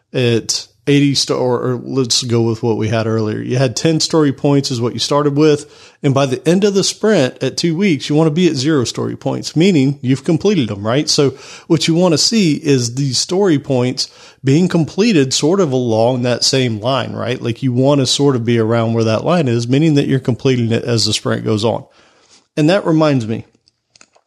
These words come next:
I totally forgot about this when we were talking about, um, breaking the stories out into tasks. And I didn't even mention this when, when we were doing it for real in, in our job, is one school of thought is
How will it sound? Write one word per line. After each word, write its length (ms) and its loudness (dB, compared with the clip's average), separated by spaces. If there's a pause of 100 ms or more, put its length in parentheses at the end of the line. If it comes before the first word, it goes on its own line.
(640)
I 60 2
totally 360 2
forgot 280 0
about 200 -2
this 200 -4
when 140 0
we 100 2
were 80 2
talking 340 -2
about, 380 0
um, 280 0
breaking 440 0
the 180 2
stories 400 0
out 120 0
into 140 -6
tasks. 600 -4 (360)
And 140 2
I 80 2
didn't 220 2
even 260 2
mention 320 2
this 240 0
when, 460 -2
when 200 0
we 120 2
were 160 2
doing 300 2
it 140 0
for 160 -4
real 420 2
in, 560 -2
in 440 -2
our 160 0
job, 560 -2 (880)
is 400 2
one 380 2
school 440 0
of 120 0
thought 420 -2
is 440 0